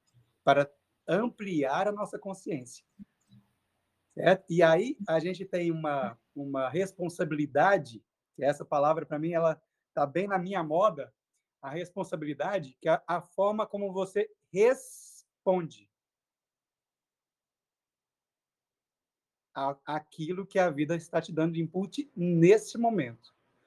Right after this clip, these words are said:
com a consciência que você tem neste momento. Porque não dá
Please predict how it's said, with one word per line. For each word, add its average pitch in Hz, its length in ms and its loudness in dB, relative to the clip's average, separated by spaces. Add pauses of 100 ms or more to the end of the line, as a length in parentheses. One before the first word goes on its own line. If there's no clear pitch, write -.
(140)
com 175 100 8
a 175 80 8
consciência 190 600 -4
que 196 120 -8
você 185 260 -4
tem 185 320 -6
neste 175 680 -2
momento. 247 380 -8 (1040)
Porque 151 240 0
não 190 240 2
dá 185 380 6